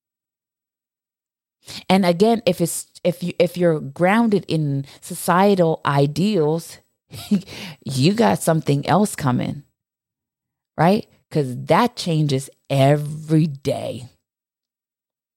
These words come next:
So you definitely not gonna be satisfied. So I'm gonna end it with this. To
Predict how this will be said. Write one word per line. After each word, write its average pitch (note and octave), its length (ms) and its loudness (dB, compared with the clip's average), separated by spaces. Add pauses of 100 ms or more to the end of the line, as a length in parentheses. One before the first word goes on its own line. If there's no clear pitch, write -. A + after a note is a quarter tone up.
(120)
So C#3+ 300 0
you C3+ 360 -4
definitely E3 800 2
not C3+ 260 0
gonna C3 180 -2
be C3 80 -4
satisfied. C#3+ 960 -2 (1600)
So D#3 300 0 (2750)
I'm D#3+ 80 -6
gonna D3+ 120 -4
end E3 240 4
it D#3 140 0
with C#3 220 -2
this. - 500 -18 (4000)
To - 120 -10